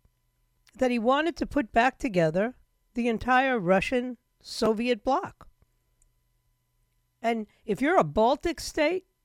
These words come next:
then you gotta be worried that you might be next. And they know, uh, Vladimir Putin, they know what he's capable of. And, uh, that's what it is. So,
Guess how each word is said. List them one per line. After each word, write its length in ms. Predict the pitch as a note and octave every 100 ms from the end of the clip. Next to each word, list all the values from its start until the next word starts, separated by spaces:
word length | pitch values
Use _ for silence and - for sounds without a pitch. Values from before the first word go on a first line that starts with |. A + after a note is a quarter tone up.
| _ _ _ _ _ _
then 340 | G3+ G#3 A#3 A3+
you 180 | B3+ E4+
gotta 280 | C4+ D4
be 140 | A3 G#3
worried 480 | G3 G3+ F3+ D#3+ F3+
that 260 | - F#3+ F3
you 160 | - G#3
might 240 | G3+ F#3
be 80 | A#3
next. 540 | G#3+ A#3 - - - - _ _ _ _ _ _ _ _ _ _
And 160 | G#3 F#3+
they 100 | B3+
know, 440 | C#4+ C4+ G#3+ D#3 - _ _ _ _ _ _ _ _ _ _
uh, 180 | F#3+ E3
Vladimir 520 | F3+ E3+ E3 D#3 D3+
Putin, 280 | - B3+ F3+
they 140 | G#3+
know 240 | C#4 A3+ A#3+
what 160 | F#3
he's 340 | F3+ A3+ F#3 - _ _ _
capable 560 | - B3+ - F3 D3 C#3
of. 220 | C3 D3 - _ _ _ _ _ _ _ _ -
And, 320 | A3 A#3 A3+
uh, 220 | B3 B3 A#3+
that's 300 | B3+ B3+ -
what 120 | C#4+
it 120 | C#4
is. 180 | G4 -
So, 280 | - G#3+